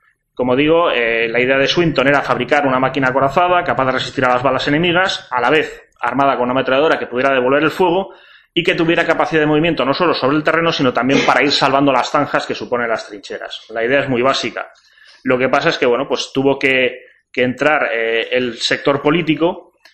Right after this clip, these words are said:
y, sobre todo, bueno, aquí tenemos, eh, surge otro personaje en el proceso de invención por la parte británica del carro de combate,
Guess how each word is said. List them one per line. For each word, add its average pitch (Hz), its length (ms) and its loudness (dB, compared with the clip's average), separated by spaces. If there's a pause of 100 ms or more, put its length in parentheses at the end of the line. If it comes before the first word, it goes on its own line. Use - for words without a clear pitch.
(100)
y, 139 100 0
sobre 160 300 2
todo, 170 280 2
bueno, 123 220 0
aquí 131 180 -4
tenemos, 143 440 0
eh, 123 180 0
surge 139 300 0
otro 135 160 0
personaje 135 520 -2
en 127 80 -2
el 117 80 -6
proceso 120 320 -4
de 127 60 0
invención 120 380 -4
por 113 100 -4
la 110 120 -4
parte 131 200 0
británica 120 640 -2 (140)
del 107 160 -12
carro 123 220 0
de 123 100 0
combate, 139 540 0